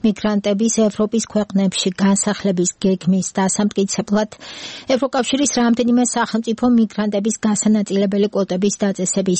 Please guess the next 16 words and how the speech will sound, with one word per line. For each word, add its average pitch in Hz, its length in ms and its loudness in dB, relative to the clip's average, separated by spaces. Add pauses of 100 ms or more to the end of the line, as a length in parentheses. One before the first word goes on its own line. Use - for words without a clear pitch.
წინააღმდეგია. 196 760 0 (240)
ოცდაორ 185 440 0
სექტემბერს 202 560 0 (140)
ევროკავშირის 185 680 -2 (100)
სახელმწიფოების 196 720 0 (360)
შინაგან 233 520 0
საქმეთა 214 520 -2 (100)
მინისტრებმა 196 560 2 (120)
დაამტკიცეს 190 760 -2
გეგმა, 190 420 2
რომ 214 140 4
მომავალ 208 380 2 (180)
ორ 247 160 2
წელიწადში 185 520 -2 (440)
ას 214 100 0 (100)
ოცი 240 260 -2